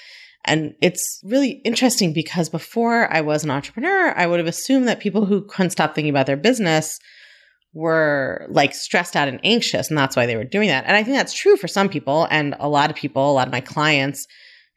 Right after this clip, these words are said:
who work for someone else have that problem, right? They're stressed out and thinking about work all the time because they're anxious. Whereas I'm thinking about my business all the time because I'm just obsessed with it. <laughs> I just, like,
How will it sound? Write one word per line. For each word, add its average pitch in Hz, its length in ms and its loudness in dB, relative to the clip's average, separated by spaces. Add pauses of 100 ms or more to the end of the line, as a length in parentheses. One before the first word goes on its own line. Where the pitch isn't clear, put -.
who 156 160 0
work 160 260 2
for 165 100 -2
someone 156 260 2
else - 240 0
have - 120 -2
that 117 160 -2
problem, 82 320 -2
right? 123 160 0
They're 113 120 0
stressed - 340 0
out 156 240 2
and 131 120 -10
thinking 127 280 -4
about 101 220 -8
work 120 200 -4
all 120 80 0
the 113 60 -4
time 113 260 -6
because 127 420 -6
they're - 220 -10
anxious. - 680 -2 (720)
Whereas 185 300 4
I'm 226 320 2
thinking 214 180 -4
about 175 140 0
my 143 120 -2
business 214 340 -2
all 165 80 0
the 139 60 2
time 143 220 0
because 135 200 2
I'm 127 160 0
just - 200 -4
obsessed 208 460 0
with - 100 -8
it. - 920 -2
<laughs> - 20 0
I 226 60 2
just, 196 240 -4
like, 170 240 2